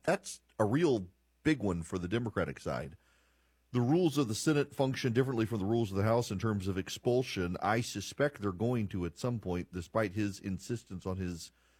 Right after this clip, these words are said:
uh, innocence. But yes, the G O P did purge Santos from the House, and the Democrats have not purged Menendez from the Senate, and they are continuing to allow Menendez to operate with classified briefings and the like, which is a big red flag.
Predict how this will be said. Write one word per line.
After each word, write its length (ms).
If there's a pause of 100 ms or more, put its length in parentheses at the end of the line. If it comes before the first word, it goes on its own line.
(140)
uh, 160
innocence. 600
But 340
yes, 300
the 120
G 180
O 60
P 180
did 280
purge 560 (400)
Santos 500
from 140
the 80
House, 340
and 80
the 60
Democrats 540
have 140
not 280
purged 400
Menendez 580
from 200
the 60
Senate, 320 (360)
and 160
they 80
are 80
continuing 640
to 80
allow 300
Menendez 580
to 180
operate 600
with 420
classified 520
briefings 360
and 80
the 40
like, 340
which 200
is 100
a 40
big 200
red 180
flag. 480